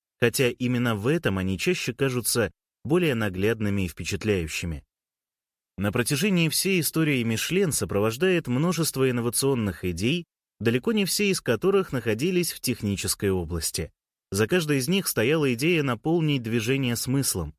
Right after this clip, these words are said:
преобразования меняли устоявшиеся представления о мобильности и образе жизни. Первые поездки на дальние расстояния, первые сети дорожных знаков и карт, первые путеводители и навигаторы, первые путешествия, наполненные впечатлениями.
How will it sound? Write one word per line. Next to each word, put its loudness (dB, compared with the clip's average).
преобразования 2
меняли 2
устоявшиеся 0
представления 0
о 0
мобильности 0
и 2
образе 0
жизни. -4
Первые 2
поездки 0
на 0
дальние 0
расстояния, -2
первые 2
сети -2
дорожных 0
знаков -2
и -4
карт, -2
первые 2
путеводители 0
и -2
навигаторы, -2
первые 2
путешествия, -2
наполненные -2
впечатлениями. -4